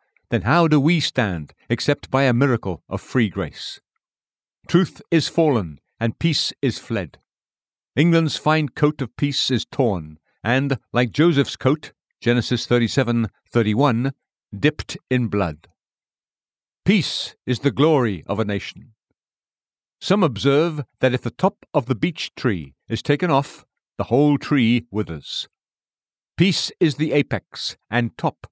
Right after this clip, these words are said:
of all earthly blessings. With this top being cut off, we may truly say that the body of the whole nation begins to quickly wither. Mourn for the oppressions of England.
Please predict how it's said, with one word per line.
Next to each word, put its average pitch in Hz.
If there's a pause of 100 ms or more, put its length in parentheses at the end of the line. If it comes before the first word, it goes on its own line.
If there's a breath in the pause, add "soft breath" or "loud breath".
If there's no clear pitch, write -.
(120)
of 98
all 147
earthly 120
blessings. - (680)
With 139
this 165
top -
being 156
cut -
off, - (400)
we 127
may 135
truly 170
say 135
that 117
the 101
body 139
of 113
the 92
whole 156
nation 104 (220)
begins 120
to -
quickly 113 (100)
wither. 87 (1080)
Mourn 135
for 139
the 143
oppressions 117
of 107
England. 95